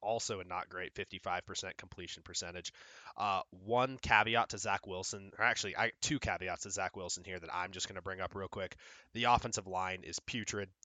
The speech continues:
absolutely terrible. The dude's running for his life every single pass play. It's, it's hard to watch, honestly. He's meant,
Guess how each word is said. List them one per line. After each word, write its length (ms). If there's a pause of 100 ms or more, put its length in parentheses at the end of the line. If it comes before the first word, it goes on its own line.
(140)
absolutely 580
terrible. 520 (100)
The 60
dude's 280
running 240
for 120
his 140
life 300 (100)
every 240
single 240
pass 300
play. 300 (340)
It's, 300 (120)
it's 200
hard 180
to 80
watch, 320
honestly. 420
He's 240
meant, 220